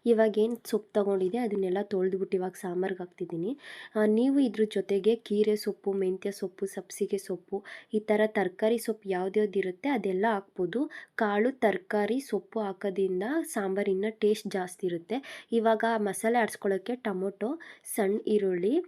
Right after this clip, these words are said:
ಕಡಲೆಕಾಳು, ಹುರಿದಿರೋ ಎಳ್ಳು ಮತ್ತು ಜೀರಿಗೆ, ಅದ್ರ ಜೊತೆಗೆ ಕೊತ್ತಂಬರಿ ಸೊಪ್ಪು, ತೆಂಗಿನಕಾಯಿ ಇದನ್ನೆಲ್ಲನೂ ತೊಗೊಂಡು ಚೆನ್ನಾಗಿ ಆಡಿಸ್ಕೋಬೇಕು. ಇವಾಗ ಮಸಾಲೆ ಜಾಸ್ತಿ ಇರೋದ್ರಿಂದ ನಾನು ಎರಡೆರಡು ಸಲ ಆಡಿಸ್ತಾ ಇದ್ದೀನಿ.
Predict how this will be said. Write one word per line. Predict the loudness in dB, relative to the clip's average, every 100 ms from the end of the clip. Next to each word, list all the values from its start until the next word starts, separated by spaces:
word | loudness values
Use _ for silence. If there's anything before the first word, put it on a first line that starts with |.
| -8 -20 _
ಕಡಲೆಕಾಳು, | 0 0 0 0 -2 -2 0 0 0 0 -6 -16 -6
ಹುರಿದಿರೋ | 0 0 2 2 4 2 4
ಎಳ್ಳು | 6 6 4 2
ಮತ್ತು | 0 -2 -2 -2 -2 -2
ಜೀರಿಗೆ, | 2 2 0 -6 -4 -6 -8 -18 -6 2
ಅದ್ರ | 4 2 0
ಜೊತೆಗೆ | 0 2 0 2 0 -2 _ _ 0
ಕೊತ್ತಂಬರಿ | 2 4 2 2 2
ಸೊಪ್ಪು, | 0 -4 -4 _ -4 -4 _ _ _ 4
ತೆಂಗಿನಕಾಯಿ | 4 6 2 0 -2 -4 -2 -2 4 4 4 -2 -4 -6
ಇದನ್ನೆಲ್ಲನೂ | -2 0 2 2 2 0 0
ತೊಗೊಂಡು | -2 0 0 0 -2 -4
ಚೆನ್ನಾಗಿ | -4 -4 -2 -2 -4 -2
ಆಡಿಸ್ಕೋಬೇಕು. | -2 0 -2 -2 -2 -2 -4 -4 -6 -6 -18 -6
ಇವಾಗ | 0 2 2
ಮಸಾಲೆ | 0 -2 0 0 0
ಜಾಸ್ತಿ | -4 -6 -2 0
ಇರೋದ್ರಿಂದ | 0 -2 -4 -2
ನಾನು | -2 -2
ಎರಡೆರಡು | 0 0 0 -2
ಸಲ | -8 -6 -4 -6
ಆಡಿಸ್ತಾ | -6 -8 -8
ಇದ್ದೀನಿ. | -8 -6 -6